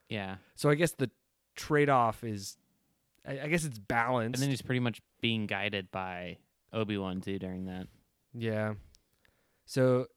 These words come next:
Speaker 2: it's just weird, 'cause I wonder, I, that just wouldn't fly nowadays. Like, there would definitely need to be, 'cause I've been thinking about that a lot with, um, all the hate towards Rey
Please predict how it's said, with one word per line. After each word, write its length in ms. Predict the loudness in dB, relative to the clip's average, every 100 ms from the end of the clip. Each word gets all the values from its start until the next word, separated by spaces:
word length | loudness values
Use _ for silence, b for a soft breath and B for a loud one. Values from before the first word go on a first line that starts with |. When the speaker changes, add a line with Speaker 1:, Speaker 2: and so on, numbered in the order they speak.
| -8
Speaker 2:
it's 200 | -8 -2
just 200 | -4 -2
weird, 440 | -2 0 0 -2 -8 b b
'cause 360 | -4 -2 -6 -12 _ _ _ _ _ _ _ _ _ -6
I 60 | 0
wonder, 260 | 2 2 0
I, 140 | -6 -2
that 180 | 0 0
just 180 | -2 0
wouldn't 300 | 2 2 0
fly 560 | 0 2 2 2 -4 -12 -2
nowadays. 680 | 2 4 4 2 -2 -4
Like, 160 | -4 2
there 160 | 6 6
would 260 | 4 -2
definitely 420 | 4 4 4 0
need 200 | 0 0
to 60 | -4
be, 460 | -4 -4 -4 -6 -10 _ _ _ _ 0
'cause 120 | 4
I've 80 | 6
been 120 | 6
thinking 220 | 6 4
about 300 | 6 4 4
that 120 | 4
a 60 | 2
lot 400 | 2 2 2 -2
with, 340 | -2 -2 -4
um, 480 | -2 -2 -2 -4 -8 -14 -20 _ _ _ _ -6
all 240 | 0 2
the 120 | 2 0
hate 260 | 0 -2
towards 300 | 0 0 0
Rey 640 | -2 0 2 2 2 0